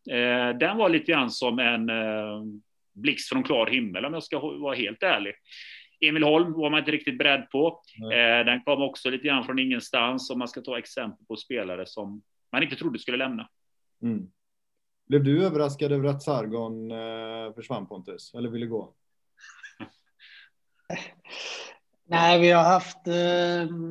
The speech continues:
Speaker 3: bra dialog med, med Sargon egentligen från förra, förra vintern. Ehm, då det framförallt var Kenneth som, som var ansvarig för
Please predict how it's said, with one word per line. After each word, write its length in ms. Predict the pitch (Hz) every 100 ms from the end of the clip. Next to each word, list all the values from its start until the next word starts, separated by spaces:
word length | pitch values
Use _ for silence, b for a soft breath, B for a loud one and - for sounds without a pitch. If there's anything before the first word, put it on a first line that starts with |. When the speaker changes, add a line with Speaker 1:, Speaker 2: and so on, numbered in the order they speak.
| 165 151
Speaker 3:
bra 200 | 190 180
dialog 480 | 170 180 185 143
med, 260 | 156 156 156
med 140 | 160
Sargon 540 | - 175 165 151 151 151
egentligen 600 | 170 160 160 156 156 147
från 360 | - 170 156 151 _ b b b b _ _ _
förra, 640 | - 165 156 156 151 151 151
förra 340 | - 175 160 160
vintern. 600 | 202 170 - 156 147 143 -
Ehm, 720 | 151 156 156 151 151 151 156
då 160 | 151 160
det 80 | 160
framförallt 540 | 160 151 156 151 139
var 80 | 151
Kenneth 380 | - 165 151 139
som, 280 | 151 143 147
som 160 | 156
var 80 | 147
ansvarig 460 | 151 - 151 151 156
för 240 | 147